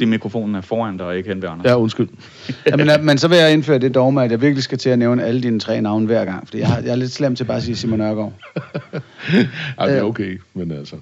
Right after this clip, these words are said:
Speaker 3: Men, øh, lad os, øh, kaste os ud i dagens emner. Øh, Jehovas Vidner vil komme meget i fokus i den her tid. Øh, vi optager søndag, og der har Simon været i, øh,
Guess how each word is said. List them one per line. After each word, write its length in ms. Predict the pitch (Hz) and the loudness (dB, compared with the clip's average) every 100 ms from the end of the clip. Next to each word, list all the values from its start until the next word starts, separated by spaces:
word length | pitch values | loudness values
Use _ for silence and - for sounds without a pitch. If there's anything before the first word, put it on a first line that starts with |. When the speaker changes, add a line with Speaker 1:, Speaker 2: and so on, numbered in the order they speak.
| - - _ | -20 -20 _
Speaker 3:
Men, 200 | 160 170 | 4 6
øh, 220 | 165 160 | 6 4
lad 160 | 156 165 | 2 2
os, 240 | 165 - | 0 -2
øh, 240 | 165 156 123 | 0 0 0
kaste 260 | 175 170 | 0 0
os 120 | 175 | 2
ud 180 | 214 254 | 4 4
i 80 | 214 | 4
dagens 320 | 190 208 208 | 4 4 4
emner. 360 | 180 196 226 208 - | 6 6 6 2 0
Øh, 560 | 175 175 175 165 - | 2 4 2 0 2
Jehovas 420 | 175 170 226 247 180 | 4 6 6 4 6
Vidner 280 | 175 208 | 6 6
vil 140 | 175 170 | 4 2
komme 380 | 170 156 160 151 | 4 2 2 -2
meget 400 | 131 139 190 180 | 0 2 2 2
i 60 | |
fokus 600 | 135 147 143 160 - - _ | 2 2 2 -2 -4 -12 _
i 80 | 139 | -2
den 220 | 135 127 | -2 0
her 120 | 131 | -2
tid. 280 | 113 135 120 - _ _ - _ - | -2 -2 -2 -8 _ _ -20 _ 0
Øh, 200 | 139 139 | 2 2
vi 120 | 151 175 | 4 4
optager 480 | 170 - 175 - | 4 2 0 0
søndag, 520 | - - 175 - 160 143 - _ _ - _ - _ - | -4 2 2 2 -2 -2 -10 _ _ -20 _ -20 _ -2
og 200 | 139 127 | 0 4
der 60 | |
har 200 | 170 151 | 4 4
Simon 420 | 113 - 139 135 113 | 2 2 4 4 2
været 260 | 107 107 104 | 0 -2 -4
i, 160 | 104 | -4
øh, 140 | 95 | -4